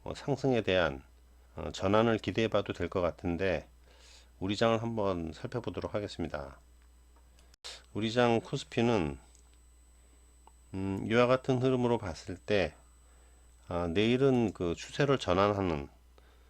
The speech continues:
그동안의 그 하락 추세를 전환하는, 어, 상승으로 전환되는 신호가 나올 것으로 보고요. 음, 내일장 그 상승으로 전환한다면,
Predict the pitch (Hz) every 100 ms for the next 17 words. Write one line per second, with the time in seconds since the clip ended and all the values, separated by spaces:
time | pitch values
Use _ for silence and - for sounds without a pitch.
0 | - - - 95 120 127 123 117 101 82
1 | - 82 80 - 147 139 - 143 135 120
2 | - 87 98 98 95 80 69 - - -
3 | - - - - - - 147 139 147 131
4 | 127 - 90 113 104 92 78 71 - -
5 | - - - - 139 139 139 101 85 98
6 | 101 - 98 87 82 87 101 85 - -
7 | - - - - - - - - - _
8 | _ - - 95 95 90 113 123 - 127
9 | 123 95 - 87 85 - 147 147 143 127
10 | - 90 101 110 117 120 104 82 69